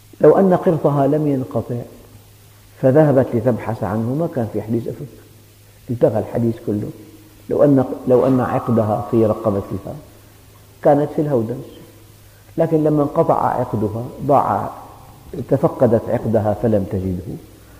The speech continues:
ذهبت لتبحث عنه، فلما أرادوا أن يرتحلوا حملوا هذا الهودج وانطلقوا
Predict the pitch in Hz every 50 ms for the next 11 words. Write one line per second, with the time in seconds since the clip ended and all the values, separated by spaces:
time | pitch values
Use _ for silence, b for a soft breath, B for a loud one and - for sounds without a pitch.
0 | B B - 135 175 180 165 151 143 151 - - 117 101 - 110 - - - 98
1 | 98 - 87 85 95 98 95 92 110 123 120 - - - - - - - - -
2 | - - b b b b b b b b b - - 147 160 190 190 180 170 143
3 | 143 147 147 139 131 135 120 127 123 120 117 107 - - 110 101 - 107 107 117
4 | - 147 - - - - - - - - - - - - - - - 170 165 156
5 | 139 131 127 123 123 120 110 110 104 101 107 110 107 101 98 - 139 143 - -
6 | - - - - - - 135 127 - 131 117 110 - - 98